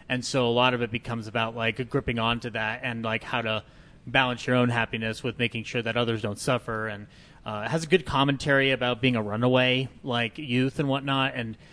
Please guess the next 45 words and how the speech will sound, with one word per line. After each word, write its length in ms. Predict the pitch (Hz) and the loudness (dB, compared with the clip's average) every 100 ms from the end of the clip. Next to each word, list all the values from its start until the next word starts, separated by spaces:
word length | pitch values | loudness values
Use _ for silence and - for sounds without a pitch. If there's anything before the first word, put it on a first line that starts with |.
| - - | -6 -2
it's 180 | - - | 0 -2
just 300 | 208 135 - | -8 -8 -14
beautifully 560 | 123 143 151 - 139 135 | -4 0 0 -2 -4 2
animated. 600 | 127 117 98 90 95 110 | 4 2 -4 -12 -10 -2
Like, 160 | 131 | 0
it 80 | 143 | 2
is, 160 | 147 131 | 0 2
like, 180 | 135 - | 0 2
one 220 | 131 151 | 2 4
of 120 | 156 | 4
those 340 | 147 143 135 - | 2 0 -2 -4
films 460 | 139 127 123 117 | -2 0 -2 -2
that, 300 | 127 120 110 - - - - - - | -2 0 -2 -6 -20 -20 -20 -6 2
even 180 | 180 220 | 4 8
though 80 | |
I 80 | 202 | 8
didn't 180 | 185 175 | 6 4
like 200 | 139 143 | 2 2
it 80 | 151 | 0
as 80 | 131 | -2
much 160 | 139 | -2
as 120 | 127 | -2
Your 120 | 120 123 | 0 0
Name, 440 | 113 113 127 139 - | 2 0 0 -2 -4
it's 160 | 165 170 | -2 0
a 60 | 170 | 4
film 220 | 226 190 | 4 6
that 100 | 147 | 4
I 100 | 143 | 4
would 220 | 135 120 | 2 -2
rewatch 460 | 131 120 123 131 - | -4 -2 2 2 2
from 180 | 135 | -6
the 80 | 120 | -6
sole 220 | - 131 | -2 -2
purpose 360 | 127 127 127 117 | -2 -4 -4 -6
of 160 | 117 110 | -6 -2
watching 460 | 120 120 - 131 | 0 0 -2 -4
the 140 | 113 107 | -4 -6
artistry 440 | 104 120 - 139 | -6 -6 -2 -2
involved. 520 | 131 127 131 135 131 - - - - | 0 2 4 2 0 -10 -20 -20 -4
Uh, 380 | 123 117 110 113 - | 0 2 2 0 -2
I, 180 | 135 127 | -2 0
I 140 | 139 | 0
think, 480 | 135 160 139 - - - 170 139 | 0 0 -4 -6 -18 -12 -6 0
like, 260 | 135 - | 0 0